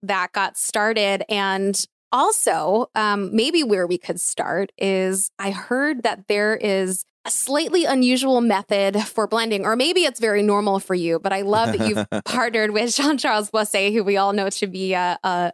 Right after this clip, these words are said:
Speaker 1: a ball of joy, you know, sort of joie de vivre and life of the party here in Napa Valley.
Speaker 2: Yes.
Speaker 1: But I've heard that you guys kinda have a little, like, musical party, like, you know, it's very unusual from what I've heard from, like,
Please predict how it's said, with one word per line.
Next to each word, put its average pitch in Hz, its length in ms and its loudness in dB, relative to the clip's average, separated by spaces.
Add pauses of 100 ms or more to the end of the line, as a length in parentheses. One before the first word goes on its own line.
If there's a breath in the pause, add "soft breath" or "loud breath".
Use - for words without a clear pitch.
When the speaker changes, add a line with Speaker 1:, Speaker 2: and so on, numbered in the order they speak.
Speaker 1:
a - 60 -4
ball 208 320 2
of 214 80 -2
joy, 190 320 0
you 190 140 0
know, 180 60 -2
sort 196 220 -2
of 180 160 -2 (120)
joie 196 260 0
de 208 80 -2
vivre 190 380 -2
and 180 100 -4
life 190 220 -2
of - 20 -4
the 190 80 -2
party 185 320 -4
here 180 180 -2
in 175 100 -2
Napa 180 220 -4
Valley. 180 420 -2
Speaker 2:
Yes. 110 540 0
Speaker 1:
But 254 120 0
I've 247 180 0
heard 392 220 2
that 359 100 -2
you 254 140 -2
guys 262 260 0
kinda 240 320 -2
have 220 240 0
a 233 60 0
little, 214 400 2
like, 202 340 0
musical 220 640 2
party, 214 720 0
like, 185 340 0
you 202 140 0
know, 190 160 0
it's 202 200 -4
very 285 360 0
unusual 240 560 0
from 190 160 -4
what 196 100 0
I've 190 220 -4
heard 190 240 -2
from, 180 160 -6
like, 175 180 -4